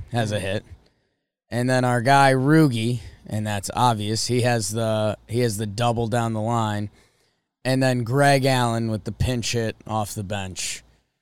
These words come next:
And those are your three hits of the game.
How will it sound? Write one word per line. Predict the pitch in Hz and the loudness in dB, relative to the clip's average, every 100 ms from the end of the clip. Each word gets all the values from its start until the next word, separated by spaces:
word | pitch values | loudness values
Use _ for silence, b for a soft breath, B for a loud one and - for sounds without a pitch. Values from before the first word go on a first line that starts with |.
| _ _ - | _ _ -10
And | 101 107 | -6 -4
those | 113 113 113 104 | -2 -2 -2 -2
are | 107 | -4
your | 104 101 92 | -4 -6 -8
three | - - 104 117 117 117 | -10 -8 -4 -2 0 0
hits | 98 110 101 - | 0 -2 -4 -6
of | 98 85 | -6 -6
the | 87 | -10
game. | 80 65 57 62 | -12 -16 -18 -18